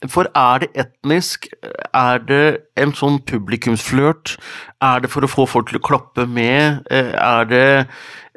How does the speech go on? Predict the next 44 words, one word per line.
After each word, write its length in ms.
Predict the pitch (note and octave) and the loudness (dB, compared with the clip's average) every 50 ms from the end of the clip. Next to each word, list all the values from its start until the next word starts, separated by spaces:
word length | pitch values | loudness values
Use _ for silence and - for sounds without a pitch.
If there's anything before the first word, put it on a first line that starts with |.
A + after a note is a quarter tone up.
| - - _ _ | -20 -20 _ _
er 160 | - A#2+ A#2+ A#2+ | 0 0 2 2
det 60 | B2 B2+ | 2 0
elektronika? 880 | C3 C3 B2 - - A#2+ A2+ G2 G#2+ A2+ G#2+ A#2+ A#2+ A#2+ - - C#3+ D3 D#3+ E3 - - - _ - | 0 -2 -2 -4 -2 -2 -2 -2 -2 -2 -2 -2 -2 -4 -4 -2 0 2 2 2 0 -2 -6 _ -6
Og 80 | B2 B2 | -2 0
han 140 | C3+ C3+ C#3 C#3 | 0 0 2 2
mannen 320 | A#2+ A2 G#2+ A#2 A#2+ B2 | 2 2 0 0 -2 0
der, 160 | A#2+ C3+ C#3 C3+ - | 0 2 2 2 2
er 180 | - A2 G#2+ A2 A#2+ | 2 0 0 0 0
det 80 | B2 B2+ B2+ | -2 -2 -2
litt 320 | - B2 B2+ C3 B2+ - - | -4 -4 -4 -4 -6 -6 -4
sånn 160 | B2+ B2 A#2+ | -4 -4 -2
forsøk 300 | - C3 - - A2+ - | -2 -4 -2 -4 -4 -2
på 80 | B2+ A#2+ | -2 0
å 60 | B2 | 0
være 180 | A#2 G2+ G2+ A2+ | 0 0 0 0
Leonard 380 | A2 G#2+ G2+ G2+ A2+ A2 - - | 0 0 0 -2 -4 -6 -6 -4
Cohen 480 | - G#2+ F#2+ G2 F#2+ G#2 A2 A2+ B2 | -2 -2 -2 -2 0 0 0 0 2
i 80 | B2+ A2+ | 2 2
den 80 | A#2 | 2
der 160 | A2+ A2+ A2 A2 | 2 2 2 0
lille, 240 | A2+ G#2+ F#2+ G#2+ - - | 0 -2 -4 -4 -4 -2
lille 240 | A#2+ A#2 A2 G#2+ G#2 A2 | -2 0 0 0 0 0
sånn 160 | A2+ A2 G#2 G2 - - - - - - - - - | 0 0 0 -2 -4 -10 -16 -16 -16 -18 -18 -20 -16
snakkepartiet? 960 | - - - - D#3+ C#3+ - - _ - - - - G2+ - - A2+ - - | -12 -10 -6 -4 -4 -4 -6 -6 _ -6 -6 -4 -4 -6 -4 -4 -6 -6 -6
Altså, 160 | - - C#3+ C3 | -6 -8 -8 -8
det, 380 | - - _ - D3 D#3+ F3+ E3+ | -10 -16 _ -2 0 0 2 2
den, 140 | E3+ D#3+ D3 | 0 0 0
den 160 | F3 E3 D3 - - | -2 -2 -4 -6 -10
har 320 | - - - C3 C3 C#3+ | -6 -2 2 2 4 4
så 240 | C#3+ - - C3 C3 | 2 0 -2 -2 -2
mange 240 | C3+ C3 A#2 B2 C3 | -2 -2 -4 -4 -4
kule 320 | - - C#3 A2 G2 G2+ | -4 -2 -2 0 0 0
elementer. 400 | A#2+ A#2 G#2+ F#2+ - - E3 G3 | -2 -2 -4 -4 -2 -2 -2 -2
Jeg 240 | - C#3 C#3 D#3+ - | 0 0 0 0 0
elsker 480 | - E3 A#2+ F#2+ - - B2 A#2 A2+ | 0 -2 -2 -4 -2 0 0 0 0
den. 160 | A#2 B2 A#2+ A#2+ | 0 -2 -2 -2
Jeg 160 | C#3+ C#3 - | -2 -2 -2
synes 160 | G3+ E3 D#3+ | -2 -2 0
den 80 | D3 C#3+ B2+ | 0 2 0
låta 240 | A2 G#2+ B2+ B2+ A#2+ | 0 2 2 2 2
er 80 | G#2+ A2+ A2 | 2 2 0
veldig 160 | G#2 G2 F#2 | -2 -2 -2
bra, 80 | G#2 E2+ F2+ D3+ G3+ | 0 2 2 2 2
altså. 160 | - - G2 | 0 -2 -4